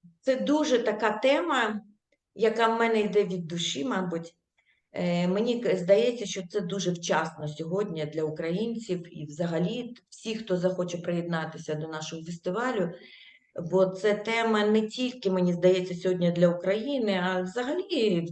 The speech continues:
це захватила тема увесь світ сьогодні. Це війна і мир у твоїй душі.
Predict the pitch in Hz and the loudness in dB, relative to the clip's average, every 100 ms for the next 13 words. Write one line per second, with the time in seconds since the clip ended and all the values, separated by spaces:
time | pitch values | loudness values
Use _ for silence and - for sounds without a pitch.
0 | - 196 202 202 196 196 240 214 190 233 | -8 -6 -4 -2 -4 -2 2 2 2 0
1 | 240 208 190 175 185 214 214 - 339 - | 0 2 2 0 0 0 -2 -6 -2 -2
2 | - 170 160 156 151 147 - - _ _ | -2 -2 0 0 -2 -6 -8 -20 _ _
3 | - 254 262 254 226 196 214 220 220 202 | -2 2 4 6 4 2 2 2 2 0
4 | 214 277 370 339 - 180 190 220 - - | 0 0 -4 -6 -6 -4 -4 -6 -12 -14
5 | - - | -14 -16